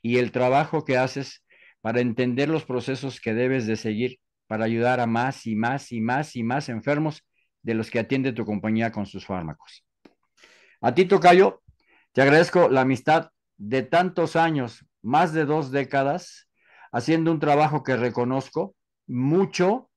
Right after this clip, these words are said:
Siempre he dicho, y lo digo aquí enfrente de la competencia,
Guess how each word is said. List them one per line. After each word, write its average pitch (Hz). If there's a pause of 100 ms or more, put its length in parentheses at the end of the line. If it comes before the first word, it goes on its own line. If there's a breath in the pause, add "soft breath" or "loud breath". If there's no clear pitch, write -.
(140)
Siempre 175
he 165
dicho, 156
y 202
lo 147
digo 139
aquí 135
enfrente 131 (400 soft breath)
de 110
la 120
competencia, 123